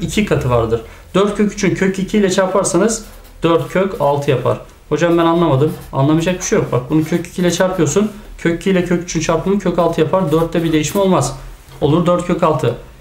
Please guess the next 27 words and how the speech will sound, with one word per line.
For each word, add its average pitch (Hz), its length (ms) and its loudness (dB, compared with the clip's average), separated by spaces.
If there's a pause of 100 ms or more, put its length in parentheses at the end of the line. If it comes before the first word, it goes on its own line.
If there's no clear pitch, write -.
(240)
X'i 160 320 -2
dört 170 180 2
kök 160 200 0
altı 139 200 0
buldu. 175 260 2 (420)
Kağıdı 156 240 2
fırlattık. 165 600 0 (160)
Son 156 260 0
soruya 143 300 0
geçtik. 156 440 -2 (600)
Ne 190 120 2
diyor? 190 280 2 (160)
Bir 185 280 0
kare. 160 380 0
A 165 220 2
B 170 120 2
C 156 200 2
D 175 120 2
bir 165 160 0
kare. 117 400 0
Hmm, 147 380 2
süper. - 460 -2 (760)
Beş 180 400 0
de 175 100 2
bir 180 100 4
eşkenar 170 420 2
üçgen. 123 400 0